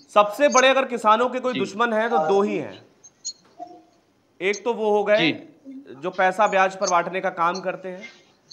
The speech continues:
Speaker 1: जमींदार लोग जो है, साहूकार जो
Speaker 2: जी,
Speaker 1: है,
Speaker 2: जी।
Speaker 1: वो हो गए, और दूसरी हो गई सरकारें। सरकारों ने कभी
Speaker 2: जी।
Speaker 1: पूरे अच्छी नीयत से, साफ नीयत से कभी किसानों के बारे में सोचा ही नहीं।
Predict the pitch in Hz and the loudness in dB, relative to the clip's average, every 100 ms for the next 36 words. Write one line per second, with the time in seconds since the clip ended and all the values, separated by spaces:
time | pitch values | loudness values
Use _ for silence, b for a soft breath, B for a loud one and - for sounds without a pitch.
0 | - _ - - _ _ 156 165 165 175 | -20 _ -20 -20 _ _ -8 0 4 4
1 | 180 170 160 160 160 151 156 165 160 214 | 0 -6 -6 -4 -2 -2 0 0 2 2
2 | 170 165 170 165 208 - b b 185 185 | 2 2 0 -4 -6 -10 b b -4 -4
3 | 220 254 269 254 285 247 196 170 113 87 | -4 0 4 4 4 4 4 2 0 -4
4 | - _ _ - 226 - - - - 214 | -18 _ _ -16 -16 -16 -20 -6 0 2
5 | 147 226 262 294 294 262 247 254 294 269 | 4 6 4 2 0 0 -2 -2 -4 -6
6 | - _ - 117 143 110 170 - 220 254 | -16 _ -14 -4 -2 -4 -10 -14 -12 -8
7 | 277 294 302 294 240 - 202 214 - 285 | -4 0 4 4 2 -4 -4 -6 -4 -2
8 | 262 226 185 - 110 - 214 240 202 190 | 0 0 -4 -6 -16 2 6 6 4 -6
9 | 147 - 147 240 - _ _ - - - | -6 -8 -16 -18 -20 _ _ -14 -8 -4
10 | 196 220 196 202 214 254 - 226 190 196 | -2 0 2 2 4 4 4 6 6 6
11 | 240 254 233 208 190 220 185 113 | 4 2 -2 -4 4 4 4 -4